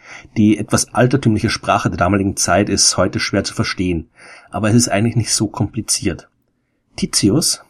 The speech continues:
hat bei der Betrachtung der Abstände der Planeten etwas Interessantes entdeckt. Er hat den Abstand zwischen Sonne und Saturn, das war der damals äußerste bekannte Planet, in hundert Teile eingeteilt.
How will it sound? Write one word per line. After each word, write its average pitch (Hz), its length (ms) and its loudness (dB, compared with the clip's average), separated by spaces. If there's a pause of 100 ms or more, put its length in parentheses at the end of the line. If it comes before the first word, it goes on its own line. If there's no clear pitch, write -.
(120)
hat - 200 -10
bei 110 60 -2
der 101 100 -2
Betrachtung 117 560 0
der - 120 -8
Abstände 120 440 -2
der - 20 -6
Planeten 92 640 -2 (240)
etwas - 340 -4
Interessantes 104 640 0
entdeckt. - 460 -10 (360)
Er - 100 -4
hat 101 140 0
den 113 180 -2
Abstand - 640 -2 (360)
zwischen 113 240 -2
Sonne 127 340 0
und 160 120 0
Saturn, 110 600 2 (440)
das - 200 -8
war 92 80 -4
der 95 120 -2
damals 98 500 0
äußerste 101 440 -4
bekannte 98 400 -8
Planet, 87 420 -4 (640)
in - 220 -4
hundert 143 500 2 (240)
Teile 98 340 0
eingeteilt. - 680 -8